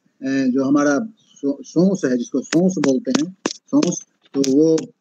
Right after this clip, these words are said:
जो अंग्रेजी में उसको डॉल्फिन बोलते हैं और ये, इसको राष्ट्रीय, अ, जल जीव घोषित किया गया था जब मनमोहन सिंह प्रधानमंत्री थे।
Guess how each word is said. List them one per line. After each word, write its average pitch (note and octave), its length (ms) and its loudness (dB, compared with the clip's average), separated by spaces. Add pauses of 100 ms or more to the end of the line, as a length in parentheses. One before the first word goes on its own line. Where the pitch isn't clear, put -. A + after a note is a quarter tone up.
(120)
जो C3+ 160 -2
अंग्रेजी C#3+ 280 2
में D#3 80 2
उसको C#3+ 180 -4
डॉल्फिन C3+ 480 0
बोलते D3 280 0
हैं D#3 260 -2 (360)
और C#3 160 0
ये, D3 380 2 (200)
इसको D3+ 260 -2
राष्ट्रीय, D3+ 580 0 (460)
अ, C#3 180 -4
जल C#3 340 0
जीव D#3+ 240 0
घोषित C#3 340 -2
किया D3+ 240 0
गया D3 220 0
था E3+ 160 -8
जब D3 140 0
मनमोहन C3+ 360 0
सिंह C3 160 -8
प्रधानमंत्री C3+ 600 -2
थे। F3 300 -6